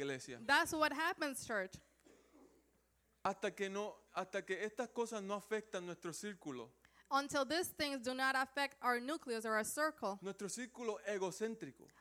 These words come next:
Speaker 2: Our selfish circle.
Speaker 1: No nos preocupamos de esas cosas.
Speaker 2: We do, don't worry about those things.
Speaker 1: Y a veces cuando pasa un desastre, no-, nos desesperamos.
Speaker 2: And sometimes when there's a disaster that happens, we become desperate.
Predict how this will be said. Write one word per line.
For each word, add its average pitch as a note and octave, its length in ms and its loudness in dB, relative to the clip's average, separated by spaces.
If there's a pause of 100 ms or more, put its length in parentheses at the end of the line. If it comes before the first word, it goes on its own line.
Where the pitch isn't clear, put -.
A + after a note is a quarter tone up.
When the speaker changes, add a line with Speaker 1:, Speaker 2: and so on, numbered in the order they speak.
(120)
Speaker 2:
Our A#3+ 300 8
selfish D4+ 640 4
circle. A3+ 520 -2 (760)
Speaker 1:
No G#3 320 -2
nos A3 160 -4
preocupamos F#3 680 0
de D3+ 60 2
esas D3 240 -4
cosas. A#2+ 300 -12 (140)
Speaker 2:
We C#4+ 240 4
do, C#4 480 -2 (100)
don't C#4 260 4
worry D4+ 260 8
about A3 240 4
those G#3 140 -2
things. G3 400 -6 (1700)
Speaker 1:
Y F3+ 60 4
a F#3 40 6
veces G#3 220 0
cuando G#3 240 2 (220)
pasa A3+ 340 4
un G#3+ 160 -2
desastre, A3 580 0 (300)
no-, F#3+ 320 -2
nos G3+ 180 -2
desesperamos. G#3+ 720 2 (460)
Speaker 2:
And C4 160 -2
sometimes D#4+ 400 2
when C4 340 0
there's C4+ 240 6
a C4+ 120 6
disaster C#4+ 480 2
that B3+ 160 2
happens, C#4+ 340 2
we C4 120 -2
become C4 580 0
desperate. A3 520 -2